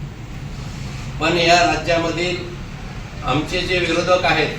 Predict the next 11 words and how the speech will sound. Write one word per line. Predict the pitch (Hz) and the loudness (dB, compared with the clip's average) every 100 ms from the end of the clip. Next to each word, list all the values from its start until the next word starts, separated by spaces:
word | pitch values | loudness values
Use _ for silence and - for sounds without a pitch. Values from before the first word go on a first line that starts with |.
| - | -6
महाविकास | 127 143 160 160 165 156 | 0 4 4 2 -2 0
आघाडीचे, | 151 143 151 143 - 113 - - - - - - - - - - | 0 2 0 0 -2 -6 -6 -8 -8 -8 -8 -8 -8 -8 -8 -2
त्यांनी | 151 160 185 | 0 2 2
अशा | 175 156 - | 2 2 2
प्रकारचा | 180 180 175 180 170 180 | 0 0 0 0 2 2
एक | 175 175 175 | 2 0 0
नॅरेटिव्ह | 170 180 185 180 175 | 0 0 -2 -4 -4
प्रस्थापित | 170 - 175 180 180 175 | -4 -2 -4 -4 -4 -2
करण्याचा | 165 175 175 175 | 0 0 0 0
प्रयत्न | 170 165 160 170 | 0 -2 -2 -2
केला | 170 156 | 0 0